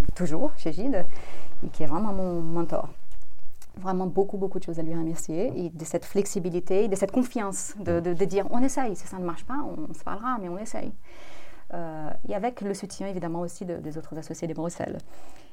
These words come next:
Et, et là, ils ont dit, euh, tu viendras, euh, une, deux fois par semaine, selon les réunions.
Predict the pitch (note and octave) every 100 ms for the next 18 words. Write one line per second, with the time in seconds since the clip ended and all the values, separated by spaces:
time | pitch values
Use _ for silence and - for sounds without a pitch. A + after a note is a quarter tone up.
0 | - - - - G3 F#3 F3 F#3 F3+ A3+
1 | B3+ F#3+ F#3+ A#3 C4 G3+ F3+ F3 F3 F3+
2 | - - C4+ A#3 G3+ E3+ G#3+ G4 - F3+
3 | E3+ F3 F#3 E3+ - - E3+ - - F#3
4 | A3 - E3+ D#3+ D#3+ - - - A#3 C4+